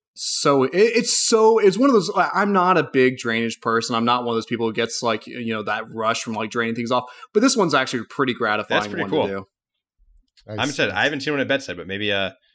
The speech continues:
Speaker 2: I'll try some
Speaker 3: <laughs> I'll
Speaker 2: expertise.
Speaker 3: YouTube it. <laughs>
Speaker 2: Um, we'll YouTube it. Um,
Speaker 1: Yeah, and if you want it, and you, you do a little hurricane spray on the back just to give 'em a little bit of some numbing, if you wanna be extra kind to 'em, yeah.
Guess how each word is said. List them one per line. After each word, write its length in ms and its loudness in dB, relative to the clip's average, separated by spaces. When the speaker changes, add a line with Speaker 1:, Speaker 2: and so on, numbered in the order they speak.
Speaker 2:
I'll 140 -4
try 240 -2
some 180 -10
Speaker 3:
<laughs> 0 -
I'll 40 -2
Speaker 2:
expertise. 320 -4
Speaker 3:
YouTube 120 6
it. 160 0
<laughs> 160 0
Speaker 2:
Um, 380 0
we'll 260 2
YouTube 360 2
it. 160 -6
Um, 200 -10
Speaker 1:
Yeah, 160 2
and 80 0
if 120 -2
you 80 2
want 160 4
it, 100 -8
and 100 4
you, 180 6
you 240 0
do 160 4
a 40 6
little 220 8
hurricane 340 2
spray 220 2
on 60 2
the 60 2
back 320 0
just 140 -6
to 60 -10
give 80 2
'em 80 0
a 40 2
little 180 2
bit 120 6
of 60 2
some 140 0
numbing, 360 2
if 140 2
you 80 0
wanna 160 2
be 200 2
extra 300 -6
kind 280 -2
to 100 0
'em, 100 -2
yeah. 220 0